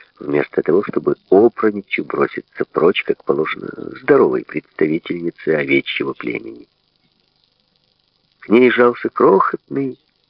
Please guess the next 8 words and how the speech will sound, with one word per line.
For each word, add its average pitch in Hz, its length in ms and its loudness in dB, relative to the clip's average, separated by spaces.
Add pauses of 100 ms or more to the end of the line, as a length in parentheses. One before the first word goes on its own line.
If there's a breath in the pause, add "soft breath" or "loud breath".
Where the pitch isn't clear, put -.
ягнёнок. 127 720 -4 (2000 soft breath)
Я 151 180 6
задрал 107 340 4
ей 82 160 0
хвост 156 460 2
и 73 60 -2
смерил 69 420 -6
температуру. 143 800 -6